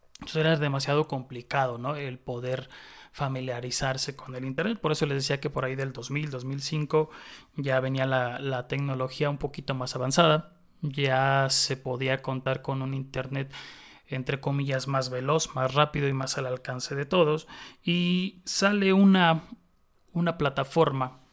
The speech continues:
que podría decirse como que también de las, de los actuales,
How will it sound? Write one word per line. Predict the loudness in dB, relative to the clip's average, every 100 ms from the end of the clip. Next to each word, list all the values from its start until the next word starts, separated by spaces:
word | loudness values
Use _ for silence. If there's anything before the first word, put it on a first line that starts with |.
| _ _ _ -14
que | -12
podría | -6 -4 -2
decirse | -2 -2 -4 -8 -8 -8
como | -8 -8 -10
que | -10 -8
también | -8 -6 -4
de | -4
las, | -4 -6 -6
de | -4
los | -2 -2
actuales, | -2 0 0 0 -2 -4